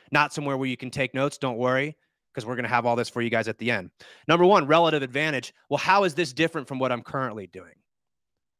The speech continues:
Again, a lot of us are real estate investors. We're trying to get a seller to sell us their house at a discount. So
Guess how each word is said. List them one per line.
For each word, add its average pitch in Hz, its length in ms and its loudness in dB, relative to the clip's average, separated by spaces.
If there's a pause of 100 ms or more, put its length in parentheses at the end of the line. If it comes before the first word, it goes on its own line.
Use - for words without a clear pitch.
(160)
Again, 135 240 0
a 127 80 2
lot 135 160 6
of 131 100 2
us - 280 -8 (480)
are 120 120 -2
real 156 160 2
estate 120 260 -4
investors. 101 380 -8
We're 151 140 -2
trying 220 500 0
to 180 140 -8
get 147 380 0
a 123 80 -6
seller 135 640 0
to 127 120 -12
sell 143 340 -2
us 135 100 -2
their 123 180 -4
house 120 280 -6
at 110 100 -10
a 104 40 -12
discount. 98 480 -14 (1400)
So 135 280 2